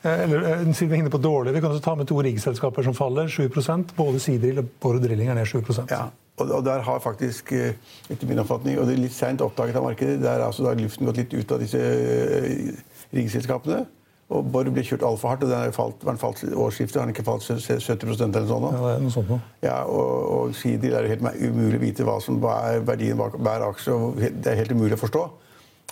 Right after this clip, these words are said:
Speaker 2: Eh, men det har gått, luften har gått litt ut av den ballongen, fordi at folk sier at det er ikke så stort behov etter rigger, og oljes-, oljeselskapene er stort sett fornøyde med det de har. Og hvis de i det hele tatt tar noen rigger inn på, øh, til jobber, så blir settpartiene veldig korte, og ratene lave.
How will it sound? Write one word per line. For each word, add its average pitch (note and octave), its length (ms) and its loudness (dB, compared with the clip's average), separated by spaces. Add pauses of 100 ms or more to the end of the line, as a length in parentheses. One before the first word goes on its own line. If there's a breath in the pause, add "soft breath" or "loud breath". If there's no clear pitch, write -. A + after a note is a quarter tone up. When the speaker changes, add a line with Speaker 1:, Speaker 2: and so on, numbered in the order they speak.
Speaker 2:
Eh, C#3 240 2
men C#3+ 320 4
det D3 140 2
har - 80 -4
gått, D#3 340 0
luften C3+ 160 0
har D3 140 0
gått C#3 100 -2
litt C3+ 140 -2
ut C3+ 100 0
av C3+ 80 0
den B2 80 0
ballongen, C3+ 320 0
fordi F#3 220 0
at D#3 160 -4
folk D3+ 160 -2
sier B2+ 260 0
at A#2+ 140 -2
det - 80 2
er - 80 -12
ikke A#2+ 100 -4
så B2+ 80 0 (320)
stort B2+ 240 -2
behov C3 220 2
etter - 180 0
rigger, G#3 320 0
og D3+ 320 0 (380)
oljes-, A#2 420 0
oljeselskapene A#2+ 720 0
er - 60 -8
stort B2 160 0
sett - 80 -6
fornøyde B2 180 0
med B2 140 2
det A#2+ 80 0
de G#2 80 -4
har. F3 180 -2 (460 loud breath)
Og C#3 100 0
hvis C#3 160 0
de - 60 -2
i C3+ 80 2
det B2+ 100 2
hele C3+ 160 0
tatt C3+ 160 -4
tar C3 240 0
noen D3 160 0
rigger B2+ 160 0
inn B2 160 -2
på, C#3+ 80 2 (320)
øh, - 1160 -2
til D3 180 0
jobber, C3+ 300 0 (260 loud breath)
så D3 80 -4
blir D3+ 320 0
settpartiene C#3 560 -2
veldig C3+ 320 -2
korte, F3 320 -2
og - 160 0
ratene B2 240 -2
lave. G#2+ 320 -2